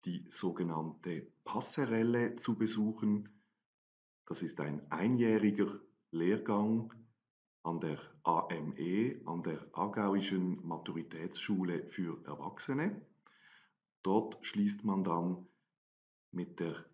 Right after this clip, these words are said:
gymnasialen Maturität ab und kann dann direkt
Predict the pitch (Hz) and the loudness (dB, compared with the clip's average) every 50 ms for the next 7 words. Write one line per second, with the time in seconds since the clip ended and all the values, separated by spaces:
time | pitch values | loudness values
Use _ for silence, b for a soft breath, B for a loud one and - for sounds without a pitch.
0 | _ _ _ _ _ _ _ _ _ _ _ _ _ - 107 98 92 87 82 - | _ _ _ _ _ _ _ _ _ _ _ _ _ -2 0 0 2 0 -2 -4
1 | - 85 73 73 95 113 139 139 139 139 135 - - - 104 113 120 120 - 127 | -4 -4 0 0 0 2 0 0 -2 -2 -4 -6 -4 0 2 2 2 2 0 -2
2 | 117 117 117 113 - 113 107 107 110 110 - - - - 127 - - - - - | -2 -2 -2 -2 -2 -2 0 0 0 -2 -4 -2 2 4 4 4 2 -6 -12 -14
3 | - - _ _ _ _ _ 101 104 104 101 - - - - 98 92 95 92 87 | -16 -18 _ _ _ _ _ 4 4 4 2 0 -6 -8 -4 -2 0 0 2 2
4 | 85 87 87 90 90 90 - 117 107 90 80 - - - - - - - - | 0 0 0 -2 -2 0 2 2 4 4 2 -2 -6 -12 -14 -16 -18 -20 -20